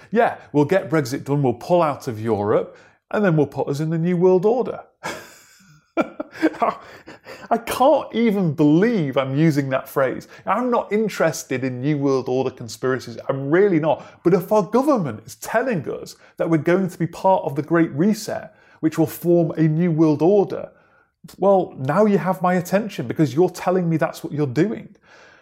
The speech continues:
You know, people always say, "Well, you know, surely if that was the case, someone would say something." What, we mean like Jimmy Savile, like Tiger Woods, like Pedo Island, like Madoff?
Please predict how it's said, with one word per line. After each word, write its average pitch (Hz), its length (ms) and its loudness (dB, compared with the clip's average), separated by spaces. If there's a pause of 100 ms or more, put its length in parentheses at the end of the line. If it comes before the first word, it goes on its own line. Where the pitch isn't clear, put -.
(120)
You 156 80 2
know, - 20 4
people 214 320 2
always 147 340 2
say, 131 160 -2
"Well, 98 580 -4
you 107 100 -12
know, 95 180 -14
surely 208 560 2
if 107 140 -6
that 151 160 -2
was 113 100 -16
the 110 120 -10
case, - 680 -6 (400)
someone 185 340 0
would 170 140 -2
say 233 180 0
something." - 480 -14 (680)
What, 143 300 0
we 127 120 0
mean 131 200 -2
like 123 220 0
Jimmy 127 240 -4
Savile, 113 540 -6 (360)
like 120 160 -2
Tiger 120 380 -4
Woods, 123 480 -2 (120)
like 123 220 -2
Pedo 131 460 -2
Island, 127 460 -4
like 117 200 -6
Madoff? - 600 -6